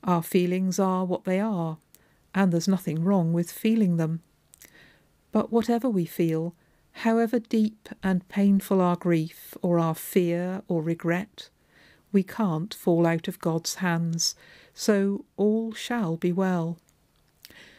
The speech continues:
Living or dying, rejoicing or grieving, the peace that comes from being in God's presence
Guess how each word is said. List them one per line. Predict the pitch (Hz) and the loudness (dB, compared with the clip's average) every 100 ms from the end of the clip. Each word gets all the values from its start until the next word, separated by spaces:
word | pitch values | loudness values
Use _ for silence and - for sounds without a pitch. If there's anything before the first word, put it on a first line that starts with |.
| _ - | _ -4
Living | 202 208 214 202 190 | 4 4 4 -2 -2
or | 180 | -4
dying, | 175 180 175 180 185 185 | -2 -2 -2 -2 -2 -2
rejoicing | 180 190 220 220 - 233 208 | -2 2 2 2 0 -2 0
or | 208 | -2
grieving, | 202 208 190 175 160 165 - _ _ _ _ _ | 0 0 0 -4 -6 -10 -14 _ _ _ _ _
the | 214 | -4
peace | - 240 240 - - | -2 -2 0 0 -2
that | - - | -6 -8
comes | - 208 196 196 196 | -4 -2 0 -2 -4
from | - 190 | -4 -2
being | 180 196 196 190 | 2 2 4 2
in | 185 185 | 0 0
God's | 185 180 - | 0 0 -4
presence | - 247 214 160 190 - - | -4 -4 -2 -4 -6 -6 -8